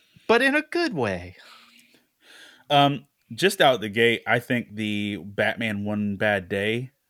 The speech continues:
Speaker 2: uh, runs, like, as a
Speaker 1: Yeah.
Speaker 2: concept that they're gonna highlight. 'Cause listen, this is the o-, this is the opposite of what we just talked about.
Speaker 1: Right. <laughs>
Speaker 2: Um,
Speaker 1: Right.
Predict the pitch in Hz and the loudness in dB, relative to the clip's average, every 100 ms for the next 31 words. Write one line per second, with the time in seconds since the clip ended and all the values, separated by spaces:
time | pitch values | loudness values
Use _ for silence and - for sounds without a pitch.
0 | _ _ 113 107 104 101 101 _ _ _ | _ _ -2 0 0 -2 -4 _ _ _
1 | _ _ 117 117 117 131 160 196 - - | _ _ -4 0 2 2 0 -6 -8 -10
2 | - _ _ 123 123 - 135 127 107 95 | -14 _ _ -2 -2 2 2 2 0 -2
3 | 131 131 - 143 131 117 120 120 123 113 | -2 -2 0 0 0 -4 -4 -2 -2 -2
4 | 123 123 120 113 107 - - - - 143 | 0 0 2 -2 -4 -14 -20 -12 -2 4
5 | 185 - 95 - _ 156 190 202 147 135 | 4 2 -6 -8 _ -2 -2 0 0 0
6 | 110 127 143 170 180 151 135 _ _ _ | -2 -4 -2 -4 -2 -6 -10 _ _ _
7 | 123 120 - 104 120 - 160 202 - 139 | -6 -6 -4 -6 -4 -4 -4 -2 -2 -2
8 | 120 107 110 98 - 110 107 135 151 180 | -2 -2 -4 -6 -8 -6 -6 -2 -2 -2
9 | - _ _ _ - 117 - _ - 143 | -6 _ _ _ -6 -4 -6 _ -8 -2
10 | 135 127 113 - | 2 4 4 2